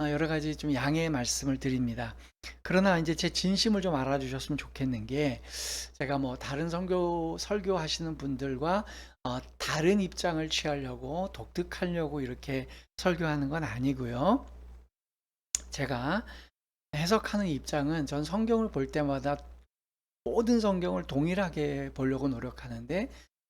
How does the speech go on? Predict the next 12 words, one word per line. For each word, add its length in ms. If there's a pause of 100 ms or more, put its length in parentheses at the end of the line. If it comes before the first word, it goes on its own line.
어, 160
그 100
성경 480
가운데 380
예수님의 1200 (240)
가치관, 720 (400)
또 160
예수님의 600
생각, 560 (340)
예수님의 540
세계관과, 1120 (320)
어, 320